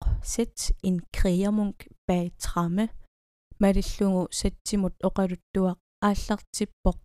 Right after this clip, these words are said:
сорсуннерсууп ааппаа наасоқ, қаллунаат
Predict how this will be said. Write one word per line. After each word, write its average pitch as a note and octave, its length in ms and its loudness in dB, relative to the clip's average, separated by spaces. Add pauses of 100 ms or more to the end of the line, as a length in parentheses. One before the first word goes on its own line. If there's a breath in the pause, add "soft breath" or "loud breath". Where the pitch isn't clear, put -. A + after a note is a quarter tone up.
сорсуннерсууп G3 1000 0
ааппаа F3+ 600 2
наасоқ, F#3 520 2 (560)
қаллунаат G3 560 2